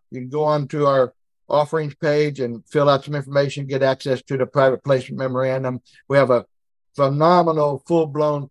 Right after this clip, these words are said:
pro forma available upon request. Uh, happy to schedule a time to meet with, talk with anybody, uh, perhaps a co-G P at this point. We're talking to some of your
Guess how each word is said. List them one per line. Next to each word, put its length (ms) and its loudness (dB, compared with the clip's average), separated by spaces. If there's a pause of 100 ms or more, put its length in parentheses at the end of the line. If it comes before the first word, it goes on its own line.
pro 160 0
forma 380 -2
available 640 -2
upon 260 -6
request. 600 -4 (520)
Uh, 320 0
happy 300 0
to 140 -2
schedule 400 0
a 40 -2
time 280 -2
to 80 -4
meet 260 -6 (220)
with, 260 -2
talk 260 0
with 160 -2
anybody, 680 0 (560)
uh, 360 -2
perhaps 420 0
a 80 0
co-G 1040 -4
P 340 0
at 120 0
this 200 0
point. 420 -2
We're 120 -2
talking 320 -2
to 80 -6
some 260 -4
of 100 -2
your 300 -2